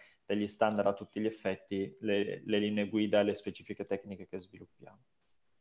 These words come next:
Ehm, sono soci della fondazione i più grandi gruppi editoriali e anche piccoli editori, per cui copriamo, eh, buona parte del mercato di varia e quindi moltissime delle novità che escono,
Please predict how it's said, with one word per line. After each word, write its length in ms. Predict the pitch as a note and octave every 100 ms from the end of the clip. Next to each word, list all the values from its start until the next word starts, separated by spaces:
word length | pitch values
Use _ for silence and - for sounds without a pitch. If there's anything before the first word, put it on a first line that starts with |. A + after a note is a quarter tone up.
| _ _ _ _ _ _ -
Ehm, 400 | G2 F2+ F#2 F2+
sono 240 | - G#2+
soci 200 | G#2 A#2+
della 120 | A#2
fondazione 1000 | G#2+ A2+ A2+ A2 B2+ A2+ A2 G#2+ - - _
i 120 | -
più 140 | A2 A#2
grandi 280 | A#2 A2+ A2
gruppi 280 | A2+ A2+
editoriali 1040 | A2 A2+ B2+ C3 A#2+ A#2+ B2 B2+ B2+ B2+ -
e 540 | A2 G#2+ G#2+ A2 A2
anche 760 | G#2+ G#2+ A2+ A2+ A2 G#2 G2+ G2+ -
piccoli 300 | G#2+ A2 C3
editori, 480 | C#3+ A#2 A#2 A#2
per 120 | A2 G#2
cui 140 | A2
copriamo, 720 | G#2+ G#2+ A#2 A2+ A2 A2 A2+ - - _
eh, 240 | A#2 A2 G#2+
buona 260 | A#2 A2+
parte 280 | A2 A2 G#2+
del 100 | G#2+
mercato 360 | G#2+ G#2+ B2 A2+
di 120 | B2+
varia 680 | A2 G#2+ A2 A2+ G#2 -
e 180 | - G2
quindi 280 | - A2 G#2
moltissime 520 | G#2+ G#2+ B2+ A#2+ A#2+
delle 160 | G#2+ G#2+
novità 380 | G#2+ G#2+ A2+ G2+
che 240 | G#2+ G#2+
escono, 480 | G#2+ - G#2 G2+